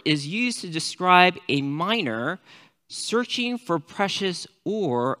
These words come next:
under the earth. And like a miner, God searches and finds David's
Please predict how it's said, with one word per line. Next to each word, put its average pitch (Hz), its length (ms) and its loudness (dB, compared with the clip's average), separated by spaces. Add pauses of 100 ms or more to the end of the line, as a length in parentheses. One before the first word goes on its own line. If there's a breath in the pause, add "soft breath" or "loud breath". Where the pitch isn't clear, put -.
under 143 320 -2
the 147 180 -6
earth. - 400 -8 (480 loud breath)
And 147 200 6
like 254 340 6 (120)
a 156 120 4
miner, 151 720 -2 (300 loud breath)
God 147 260 4
searches 247 840 -2
and 139 240 -4
finds 165 520 -2
David's 143 600 -2